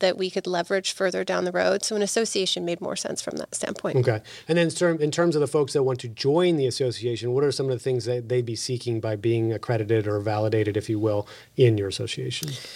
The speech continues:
Speaker 1: So, of course, the verification. They'd be able to tell their clients or their prospects that they've been verified, that they're ethical and they're one of the good folks that, that's working in our business. Um,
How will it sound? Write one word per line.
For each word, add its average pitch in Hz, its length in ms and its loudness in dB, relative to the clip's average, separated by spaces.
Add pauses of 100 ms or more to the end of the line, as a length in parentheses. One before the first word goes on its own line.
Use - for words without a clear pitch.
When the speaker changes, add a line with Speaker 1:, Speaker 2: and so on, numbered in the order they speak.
(220)
Speaker 1:
So, 262 540 2
of 233 140 2
course, 269 260 0
the 247 120 -2
verification. 196 800 2
They'd 196 160 4
be 214 120 2
able 202 140 0
to 202 120 -4
tell 196 240 2
their 190 100 4
clients 190 420 0
or 196 80 0
their 175 140 2
prospects 185 600 0
that 190 180 -2
they've 190 240 -2
been 202 240 2
verified, 185 540 0
that 185 160 -2
they're 185 220 2
ethical 180 400 -4
and 170 60 0
they're 175 120 -2
one 175 160 0
of 175 80 -2
the 180 80 -2
good 170 240 -2
folks - 500 0
that, - 400 0
that's 202 240 -2
working 185 260 2
in 180 120 4
our 170 100 0
business. - 720 0
Um, 196 340 2